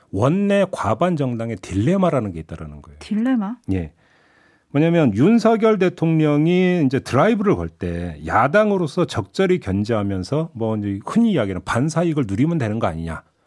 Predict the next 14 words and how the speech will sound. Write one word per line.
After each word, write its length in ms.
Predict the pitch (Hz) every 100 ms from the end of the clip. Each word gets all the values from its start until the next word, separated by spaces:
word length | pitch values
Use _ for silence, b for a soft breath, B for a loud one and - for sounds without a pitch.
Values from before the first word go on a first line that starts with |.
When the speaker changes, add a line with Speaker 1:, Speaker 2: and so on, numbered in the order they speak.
| _ _
Speaker 1:
이렇게들 480 | 127 165 175 165 170
쉽게 340 | - 226 - 208
생각할 360 | 202 196 180
수 100 | -
있겠지만 380 | 113 110 - 107
그게 240 | - 160 160
아니라는 500 | - 87 143 85 76
게, 160 | - 196
Speaker 2:
음. 440 | 196 185 170 175 -
Speaker 1:
원내 460 | 180 180 214 220 214
과반 380 | - 95 139
정당이라는 800 | 151 - 90 120 180 160 107 73 - _ _ _ _ _ _ -
이 320 | 135 214 214
위치가 720 | 107 95 - 101 85 95 82